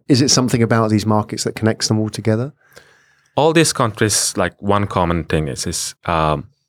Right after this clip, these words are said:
Speaker 2: high, high risk.
Speaker 1: Hmm.
Speaker 2: Because at this stage, they're not success story from these, uh, countries yet. There's no unicorn. So,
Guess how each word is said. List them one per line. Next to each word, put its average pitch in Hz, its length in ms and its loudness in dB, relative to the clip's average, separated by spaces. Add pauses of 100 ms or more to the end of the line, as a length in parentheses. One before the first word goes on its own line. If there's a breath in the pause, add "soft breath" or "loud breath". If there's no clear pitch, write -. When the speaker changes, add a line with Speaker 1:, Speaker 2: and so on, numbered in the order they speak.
(140)
Speaker 2:
high, 92 300 -2 (180)
high - 200 -6
risk. - 520 -6 (280)
Speaker 1:
Hmm. 107 200 2
Speaker 2:
Because - 180 -4
at 85 140 -4
this 101 140 0
stage, 90 460 0 (360 loud breath)
they're 98 160 -2
not 101 220 -2
success - 420 -2
story 85 400 0
from 80 300 -2
these, - 420 -4
uh, 73 380 -8
countries - 580 -6 (400)
yet. - 420 -4 (400)
There's 90 300 0
no 87 160 2
unicorn. 80 600 -2 (360 loud breath)
So, 107 340 -2